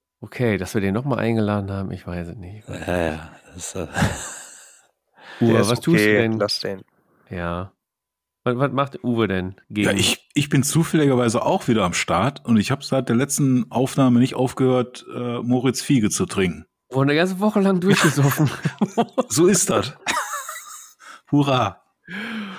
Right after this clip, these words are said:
Speaker 1: Uwe, Uwe, alter Schwede. Ja, ich hab übrigens letzte Woche, mir ist es in, in der Aufnahme der Folge aufgefallen, ich hab gar nicht erzählt, was ich trinke.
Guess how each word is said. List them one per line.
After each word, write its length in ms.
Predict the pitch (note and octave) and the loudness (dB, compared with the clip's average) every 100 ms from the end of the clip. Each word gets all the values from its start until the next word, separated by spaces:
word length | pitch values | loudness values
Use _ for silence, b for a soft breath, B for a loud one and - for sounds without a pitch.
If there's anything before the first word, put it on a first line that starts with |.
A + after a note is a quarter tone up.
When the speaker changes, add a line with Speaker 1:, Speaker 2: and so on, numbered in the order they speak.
| B B | B B
Speaker 1:
Uwe, 500 | - G3+ A#3+ A3 E3 C3 | -2 4 6 6 6 4
Uwe, 400 | F#3+ F#3 D3+ B2+ | 4 2 2 0
alter 320 | E3 F3+ D#3 | -4 -8 -10
Schwede. 320 | C3+ D3 B2+ | -10 -8 -2
Ja, 160 | B2 D#3 | 0 0
ich 160 | - A#3+ | 0 -2
hab 120 | B3+ | 2
übrigens 500 | F3+ F3+ G#3 C4+ - _ _ - | 2 4 2 -2 -8 _ _ -2
letzte 360 | F3 G#3 - C#3+ | -2 0 -4 0
Woche, 500 | F#3 F3 D3 A#3+ - - | 0 4 2 2 -4 0
mir 180 | C#3+ | 2
ist 60 | G#3 | 2
es 160 | A3+ - | -2 -8
in, 160 | G#2+ | -10
in 360 | - G3+ A#3+ A3+ | -4 0 0 0
der 180 | G3 - | 0 2
Aufnahme 400 | F#3 F#3 E3+ E3 | 0 2 2 2
der 80 | D#3+ | 2
Folge 320 | - D3 C#3 | 2 2 2
aufgefallen, 480 | - - C#3+ A#2 A#2+ | -2 -4 -4 -2 -2
ich 60 | |
hab 100 | B2 | -4
gar 120 | - C3+ | -4 -4
nicht 120 | C3+ | -4
erzählt, 260 | A#2 A#2+ | -6 -6
was 140 | A2 G#2+ | -8 -10
ich 140 | E3+ | -12
trinke. 440 | - F2 F2 C3+ | -10 -10 -6 -8